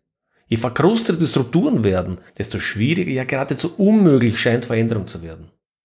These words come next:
Vielleicht ist daher auch ein Verschlanken und ein Koppeln aller möglichen Systeme eine erste Maßnahme, die zwar vielleicht nicht ursächlich zu einer Problemlösung beiträgt, aber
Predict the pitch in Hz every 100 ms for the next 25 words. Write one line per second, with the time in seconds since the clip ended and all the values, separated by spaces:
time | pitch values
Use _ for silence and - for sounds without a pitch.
0 | _ _ - 170 180 - - 135 135 127
1 | 127 117 110 - 104 147 - 135 113 104
2 | - 220 - 147 110 113 98 101 95 98
3 | 104 - 92 95 156 202 - 123 123 151
4 | 151 - 127 107 120 - 135 107 110 196
5 | - - _ - 135 - 120 147 135 135
6 | - - _ _ 139 - _ 180 190 196
7 | 151 139 127 - - 127 113 113 107 104
8 | 180 190 120 110 98 87 85 - 87 -
9 | 127 127